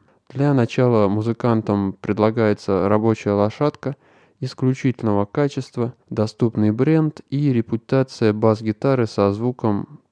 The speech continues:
полностью оправдывающим каждый вложенный в нее доллар. Новые гитары фирмы Zone —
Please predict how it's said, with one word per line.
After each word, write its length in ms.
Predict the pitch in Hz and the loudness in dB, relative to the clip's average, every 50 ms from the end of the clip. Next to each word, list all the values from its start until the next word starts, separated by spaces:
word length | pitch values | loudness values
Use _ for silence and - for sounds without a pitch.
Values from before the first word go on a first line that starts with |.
| _ _ | _ _
полностью 640 | - 123 117 113 110 104 98 - - - 98 95 101 | -2 0 2 2 2 0 -2 -4 -6 -4 -2 0 0
оправдывающим 920 | 101 - - 117 127 131 127 123 113 113 113 110 110 - - - 107 101 | 0 0 0 0 2 2 2 0 0 2 2 0 0 -2 -4 -6 -6 -6
каждый 480 | - - - 113 113 117 113 117 110 101 | -6 -6 -2 0 2 2 2 0 -2 -2
вложенный 500 | 113 113 107 110 113 110 113 110 101 98 | 0 2 2 2 2 2 0 -2 -2 -2
в 80 | 95 | -2
нее 320 | 101 98 95 92 101 104 104 | -2 -4 -2 0 2 0 0
доллар. 540 | 95 95 101 101 98 95 90 87 87 - _ _ _ _ _ _ _ _ | 0 0 2 2 2 2 0 -4 -8 -12 _ _ _ _ _ _ _ _
Новые 400 | - 123 139 143 139 131 123 117 | -2 2 2 4 4 4 2 2
гитары 500 | 113 113 117 - - 127 120 117 113 110 | 2 -2 -4 0 2 2 2 4 2 2
фирмы 400 | 107 - - 120 117 113 110 110 | 0 0 0 0 2 2 2 0
Zone — 320 | 110 117 135 147 147 143 | 0 0 2 2 2 2